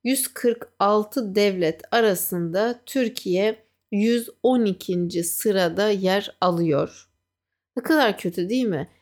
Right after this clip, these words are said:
Ve mesela bu kriz dönemlerinde, işte pandemi olsun, başka böyle ekonomik kriz dönemlerinde halk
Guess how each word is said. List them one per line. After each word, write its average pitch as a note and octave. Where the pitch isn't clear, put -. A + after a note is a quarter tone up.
Ve D#4
mesela A3+
bu C4
kriz B3
dönemlerinde, F#3+
işte F3
pandemi F3+
olsun, E3
başka -
böyle -
ekonomik E3
kriz D3+
dönemlerinde D#3+
halk C4+